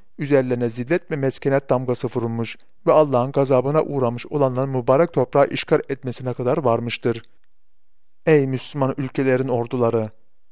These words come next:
Aranızda Yahudi varlığının suçlarını, Gazze'deki yıkımı, Akıtılan kanları,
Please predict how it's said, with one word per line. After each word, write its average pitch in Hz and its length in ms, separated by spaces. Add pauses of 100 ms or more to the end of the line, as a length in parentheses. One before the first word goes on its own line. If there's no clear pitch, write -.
(160)
Aranızda 123 640 (320)
Yahudi 160 400
varlığının 131 440
suçlarını, 123 680 (440)
Gazze'deki 147 480
yıkımı, 120 540 (340)
Akıtılan 143 520
kanları, 120 600